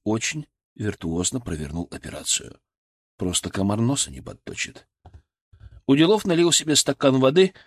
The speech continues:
отпил глоток и поставил на стол. «Ладно, давайте вернемся к нашему вопросу. Я так понимаю, Ельцина вы не зря на взятку вывели». «Правильно понимаете, Владимир Николаевич»,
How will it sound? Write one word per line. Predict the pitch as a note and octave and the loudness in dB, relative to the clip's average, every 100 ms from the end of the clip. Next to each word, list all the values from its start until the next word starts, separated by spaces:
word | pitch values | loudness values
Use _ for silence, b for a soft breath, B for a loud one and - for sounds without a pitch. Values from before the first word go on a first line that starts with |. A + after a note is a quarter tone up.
| b _ | b _
отпил | C#3+ B2+ C#3 C3 | -2 2 6 6
глоток | A#2 B2 B2 F3 - - | 6 2 2 -4 -6 -4
и | C3 | -4
поставил | A#2+ G#2 - A#2+ G#2+ | -2 -2 -2 0 0
на | G2+ | 0
стол. | F2+ - C#2 D#2+ _ _ _ _ _ _ _ _ _ _ _ - - - B B - | 0 0 -4 -10 _ _ _ _ _ _ _ _ _ _ _ -20 -14 -12 B B -2
«Ладно, | C3+ D3 A2+ B2+ | 2 4 6 4
давайте | A#2+ B2 A#2+ A2 | 6 4 4 4
вернемся | A#2+ B2 C#3 - | 4 4 2 0
к | - | 0
нашему | A2+ G2+ G2+ G2 | -2 0 -2 -2
вопросу. | F#2 F#2+ F2+ - - E2 E2+ G2+ _ | -2 -2 -2 0 -2 -4 -10 -14 _
Я | A2 G#2+ | -2 -2
так | G#2 | -2
понимаю, | G#2+ G2 G2+ G#2 G#2+ G#2+ | -2 0 0 0 0 0
Ельцина | F#2+ G#2 F#2+ - G#2 | 0 0 0 -2 -2
вы | G2+ | 0
не | G#2+ | 0
зря | A2+ C3+ | 0 -2
на | A2+ | -4
взятку | D2+ - - - | -6 -10 -12 -16
вывели». | A#1 B1 A#1 A#1 A#1 - _ _ _ _ _ | -14 -12 -12 -12 -16 -18 _ _ _ _ _
«Правильно | - A#2 A2+ A#2+ A#2+ | -2 2 4 4 2
понимаете, | A2+ A#2 A2+ A2+ - | 2 2 2 0 -2
Владимир | G#2+ G#2 A2 A2 | -2 0 0 0
Николаевич», | G#2 A2 G#2+ G#2+ G2+ - | 0 0 2 2 0 -4